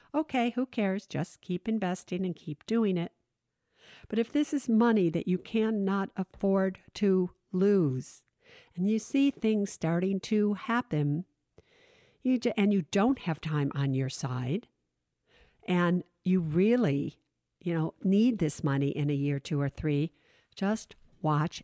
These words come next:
it closely, okay? There's no way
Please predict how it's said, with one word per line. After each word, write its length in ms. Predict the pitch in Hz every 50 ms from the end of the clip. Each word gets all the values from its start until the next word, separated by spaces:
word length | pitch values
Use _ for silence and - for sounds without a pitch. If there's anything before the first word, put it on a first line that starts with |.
| _ _ _
it 340 | - 170 170 - - _ _
closely, 800 | - - - 180 170 160 156 - - - 139 131 117 - - - _ _ -
okay? 800 | 151 147 139 135 135 - - - - 160 160 165 165 165 185 - - - - -
There's 240 | - 220 190 175 190
no 180 | 190 180 180 180
way 640 | 160 143 151 151 151 139 - - - - - -